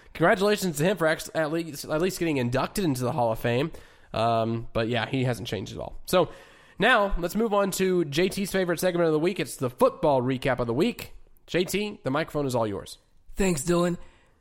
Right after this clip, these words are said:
Speaker 2: And as always, Out of Bounds, we're here to recap the latest from the beautiful game. And for my weekend recap, uh, you know, most teams are prepping for the World Cup right now. We had some friendlies. Uh, the U S A, they did pretty well against France. They got a one one draw, uh, in that match. And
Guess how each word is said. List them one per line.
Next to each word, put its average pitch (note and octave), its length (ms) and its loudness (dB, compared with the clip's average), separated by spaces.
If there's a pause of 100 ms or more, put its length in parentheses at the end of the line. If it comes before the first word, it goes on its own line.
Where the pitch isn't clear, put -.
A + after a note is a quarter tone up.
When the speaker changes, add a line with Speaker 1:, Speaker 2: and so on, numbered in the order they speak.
(160)
Speaker 2:
And D#3+ 100 0
as F#3 160 2
always, G3 260 2
Out E3+ 120 2
of D3+ 80 -4
Bounds, E3+ 180 0
we're D#3+ 80 -2
here E3 100 -2
to D#3+ 60 -2
recap E3+ 320 0
the E3 60 4
latest E3+ 180 0
from D#3 100 -4
the D3+ 100 -4
beautiful E3+ 260 -2
game. F#3+ 500 -2 (460)
And D#3 180 -2
for E3 80 -6
my D#3+ 140 -2
weekend G#3+ 260 -2
recap, A3+ 520 0 (540)
uh, G3 260 -2 (200)
you A3 100 -4
know, A3 160 2
most A3+ 240 2
teams G#3+ 140 0
are F#3+ 40 -2
prepping G#3+ 260 -2
for F3+ 80 -6
the D#3+ 40 -2
World F#3 200 0
Cup G#3 240 -2
right G3 120 0
now. G3 280 0
We F3 100 -2
had E3+ 140 -2
some C#3 80 -10
friendlies. F3 480 -2 (400)
Uh, C3+ 160 -4
the D#3+ 60 -4
U A3+ 180 2
S A#3 160 0
A, B3+ 200 0
they F#3+ 120 0
did A3+ 100 -2
pretty F#3+ 160 -2
well E3+ 160 0
against D#3+ 280 -4
France. A3 360 -2
They D3+ 80 -6
got D#3 80 -2
a D3 60 -2
one D3 120 -2
one D#3 140 -2
draw, D#3+ 360 -2 (540)
uh, C#3 240 -4
in D#3 140 -4
that D#3+ 260 -4
match. E3 460 -4
And C#3 220 -2